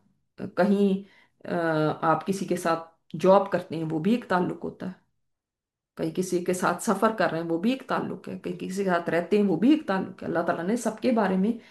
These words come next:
अहकामात दिए हैं कि उनके साथ क्या करना है।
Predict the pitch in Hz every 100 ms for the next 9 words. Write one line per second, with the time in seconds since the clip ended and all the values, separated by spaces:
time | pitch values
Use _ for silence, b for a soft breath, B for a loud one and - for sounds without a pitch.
0 | B - 196 180 175 175 170 180 190 254
1 | 233 220 196 202 190 - 165 175 180 -
2 | 185